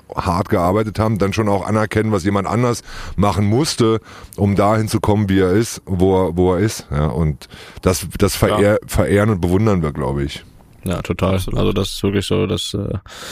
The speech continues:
Speaker 3: dass man sich aber auch trotzdem selbst, also ich selbst als, äh, jetzt ehemaliger Profisportler kann man sich trotzdem ja nur anweise, äh,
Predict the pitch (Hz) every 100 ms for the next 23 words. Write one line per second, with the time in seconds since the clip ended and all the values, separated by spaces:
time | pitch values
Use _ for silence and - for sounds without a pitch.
0 | - - - - 107 104 - 117 107 101
1 | 120 120 117 101 104 113 104 95 101 117
2 | 101 113 - - 98 - - 110 98 98
3 | 107 117 - 120 - 117 123 120 120 120
4 | 113 123 120 110 113 113 107 101 95 -
5 | 107 104 101 113 - 110 104 95 95 113
6 | 101 101 101 - 101 92